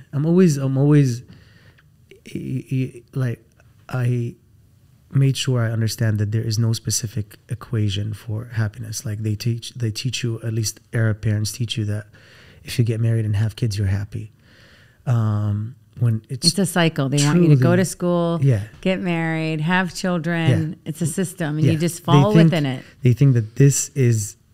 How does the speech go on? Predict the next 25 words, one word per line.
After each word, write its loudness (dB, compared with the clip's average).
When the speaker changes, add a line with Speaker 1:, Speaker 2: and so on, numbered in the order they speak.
Speaker 1:
this 2
equals 0
happiness. 0
When 0
we've -2
seen 2
so 2
many 2
cases -2
when, -2
like, 0
getting 4
married 2
does 0
not 0
ma-, -8
make -4
you -2
happy. -6
Speaker 2:
Mm. -2
Speaker 1:
Getting 2
kids -2
does -8
Speaker 2:
Doesn't 2
Speaker 1:
not 4